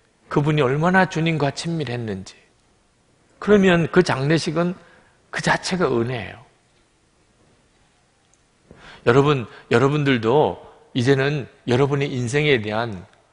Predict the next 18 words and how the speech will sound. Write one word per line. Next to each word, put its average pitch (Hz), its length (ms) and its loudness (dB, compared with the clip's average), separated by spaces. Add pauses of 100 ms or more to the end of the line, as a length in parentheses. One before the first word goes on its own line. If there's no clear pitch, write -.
(160)
전-, - 300 -12
진정한 180 680 -2 (200)
기준을 151 380 -4
가지고 113 360 -6
있어야 98 260 -8
돼요. 92 260 -18 (1200)
나는 110 280 0
얼마나 113 580 2 (200)
내 104 180 0
평생을 123 500 -4
살아가는 107 520 0
동안 101 400 -4 (200)
주님과 139 800 -2
얼마나 156 500 0
가깝고 113 800 0 (220)
주님과 135 380 -4
친밀했는지. 110 1000 -6 (2250)
그러면 160 440 0